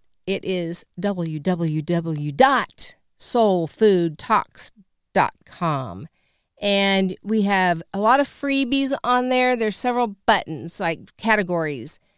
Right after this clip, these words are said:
to save you time. So you can hit the freebies, and it'll take you to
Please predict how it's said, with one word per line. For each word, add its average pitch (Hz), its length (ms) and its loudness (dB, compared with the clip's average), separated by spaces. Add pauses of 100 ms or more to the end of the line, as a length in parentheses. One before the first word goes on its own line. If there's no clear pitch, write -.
(160)
to 196 120 -6
save 214 220 2
you 202 120 -2
time. 196 480 0
So 175 420 0 (260)
you 185 140 -2
can 180 240 0
hit 226 240 -4
the 202 80 -4
freebies, 262 640 0 (100)
and 196 120 -2
it'll 185 160 -2
take 208 280 -4
you 202 80 -2
to 175 520 -2